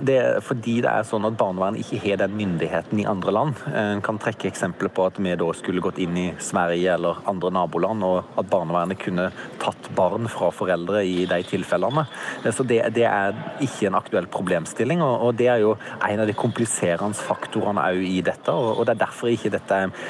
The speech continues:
sånn sett mitt ansvarsområde i regjeringen, men at det er Utenriksdepartementet som håndterer det, men vi gjør det vi kan for å forberede barnevernet, sånn at når ungene forhåpentligvis kommer til Norge, så skal vi være forberedt og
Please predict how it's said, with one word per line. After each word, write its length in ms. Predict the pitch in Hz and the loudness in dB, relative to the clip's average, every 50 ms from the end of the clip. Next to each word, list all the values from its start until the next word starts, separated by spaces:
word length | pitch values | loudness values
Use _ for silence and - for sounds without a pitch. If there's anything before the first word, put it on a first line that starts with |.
| 139 123 - | -8 -8 -6
sånn 240 | - - - 113 107 | -4 -2 0 0 0
sett 240 | - - 123 - - 123 | 0 0 -2 0 2 0
mitt 180 | 120 113 - | 0 0 0
ansvarsområde 960 | - - 123 131 107 95 - 104 98 95 - 113 107 104 92 101 101 101 104 | -2 -2 -2 -2 -4 -4 0 0 0 0 0 0 0 2 2 2 2 2 2
i 80 | 104 101 | 2 4
regjeringen, 480 | 101 90 87 87 85 95 113 131 127 117 | 4 4 4 2 2 2 0 0 0 0
men 160 | 110 104 95 | 0 -2 0
at 80 | - 110 | 2 2
det 80 | 101 | 2
er 100 | 92 92 - | 2 0 -2
Utenriksdepartementet 840 | - 92 87 85 - - - 82 90 - - 101 95 92 90 87 | -2 -2 -2 -2 -2 -4 -4 -4 -4 -4 -2 -2 -2 -2 -2 -2
som 220 | - 101 95 92 95 - | -2 -2 -2 -2 -2 -2
håndterer 420 | 117 113 - - - 90 85 82 110 | -2 -4 -2 -2 0 0 0 2 0
det, 140 | 143 151 139 | 0 0 0
men 160 | 123 117 113 - - - | -2 -2 -4 -6 -8 -2
vi 160 | - 131 123 135 | 0 4 4 4
gjør 160 | 139 127 117 113 | 4 4 2 2
det 80 | 110 113 123 | 2 2 0
vi 40 | - - | 0 0
kan 260 | - 139 147 170 151 | 0 0 0 -2 -2
for 160 | - 123 113 | 0 0 0
å 80 | 110 - - | 0 0 0
forberede 400 | 110 101 87 92 107 104 110 107 | 0 0 2 0 0 0 2 2
barnevernet, 720 | 123 113 82 82 82 85 87 90 104 143 196 202 151 139 - | 2 2 2 2 0 0 2 2 2 0 0 -2 -2 -4 -2
sånn 160 | 139 131 127 | 0 0 0
at 160 | 117 - - - - | 0 -2 -6 -4 0
når 380 | 127 113 113 120 127 147 143 135 | 2 2 2 2 0 -2 -2 -2
ungene 400 | 117 107 98 95 95 104 110 - | 0 0 0 0 0 0 -2 -2
forhåpentligvis 640 | - 104 107 104 - 110 110 107 110 117 110 - - - | -2 0 0 -2 -2 -2 -2 0 0 0 -2 -4 -6 -6
kommer 300 | 80 78 82 101 107 - | -4 -4 -2 -4 -4 -2
til 100 | 113 113 | -2 0
Norge, 300 | 107 95 92 104 151 196 - - - - - - - | 2 0 2 2 0 -2 -2 -6 -8 -8 -8 -4 -2
så 80 | - 139 | -2 -2
skal 180 | - - 131 117 110 | 2 2 2 2 4
vi 80 | 110 107 107 104 | 2 2 4 4
være 220 | 104 98 90 101 - | 4 2 2 0 -2
forberedt 640 | - - 98 87 85 78 - - 127 120 - - | -2 -2 -2 0 0 0 0 0 0 -2 -4 -4
og 140 | - 117 104 | -4 -2 -2